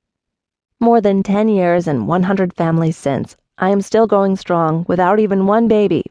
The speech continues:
failing to sleep through the night, whether they have cleft palates, Down syndrome, colic, or other special circumstances.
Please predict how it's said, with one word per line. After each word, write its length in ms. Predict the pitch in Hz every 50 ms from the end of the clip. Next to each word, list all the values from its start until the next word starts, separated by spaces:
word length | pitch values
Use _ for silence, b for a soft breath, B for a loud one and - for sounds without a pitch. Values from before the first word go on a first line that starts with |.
| - _
failing 300 | 185 185 180 156 165 160
to 80 | 160
sleep 280 | 165 - - 165 - -
through 120 | - 165
the 80 | 160 165
night, 400 | 160 156 151 117 - - - _ _ _ _ _ _
whether 280 | - 185 175 170 165 -
they 140 | 160 151
have 280 | 151 147 143 - - _
cleft 380 | - - 208 208 202 - - -
palates, 580 | - 185 175 165 170 170 170 - - - _ _ _ _
Down 260 | 180 180 185 185 180
syndrome, 560 | - - 175 175 165 - 170 165 160 165 180 - -
colic, 480 | - 196 185 185 180 175 175 - _ _ _
or 220 | - 202 214 214 -
other 300 | - 208 214 196 185 180
special 420 | - - - 175 165 165 - 170
circumstances. 1080 | 165 - - 170 151 - 156 147 156 - - 147 135 139 131 - - - - - -